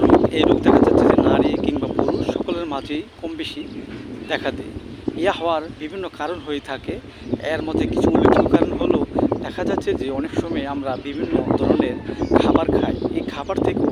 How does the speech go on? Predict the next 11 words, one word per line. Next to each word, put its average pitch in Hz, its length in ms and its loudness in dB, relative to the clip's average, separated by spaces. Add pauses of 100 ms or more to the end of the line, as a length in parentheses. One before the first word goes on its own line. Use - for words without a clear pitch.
(140)
আমাদের 151 300 -6
বডিতে 143 300 -8 (180)
এই 143 120 -8
চুলকানি, 156 400 -6 (440)
পুরুষাঙ্গে 151 480 -6
চুলকানিটা - 480 0 (380)
হতে - 260 -2
পারে। - 160 -4 (420)
আবার - 160 2 (100)
দেখা - 220 2
যাচ্ছে - 220 2